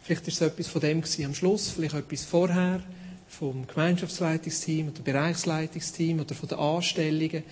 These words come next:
Was ist da, wo, wo, wo dich jetzt persönlich, äh, am meisten noch mitträgst, dass ihr einfach diese Sachen nachher vor Gott bringt?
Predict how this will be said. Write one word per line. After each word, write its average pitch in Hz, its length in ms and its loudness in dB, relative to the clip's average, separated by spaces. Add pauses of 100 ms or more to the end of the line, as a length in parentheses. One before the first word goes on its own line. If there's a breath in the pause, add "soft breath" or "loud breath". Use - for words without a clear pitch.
(280 loud breath)
Was 196 160 8
ist 220 200 4
da, 185 220 8
wo, 180 100 4 (120)
wo, 175 200 4
wo 156 120 2
dich 165 300 8
jetzt 147 260 2
persönlich, 135 500 0 (460 loud breath)
äh, 147 320 -2
am 143 120 -4
meisten 151 400 0
noch 151 100 2
mitträgst, 170 680 0 (240 loud breath)
dass 160 120 -4
ihr 147 60 0
einfach 139 220 -4
diese 143 220 -4
Sachen 131 340 -6
nachher 131 220 -8 (380)
vor - 180 -6
Gott - 300 -10
bringt? 127 300 -8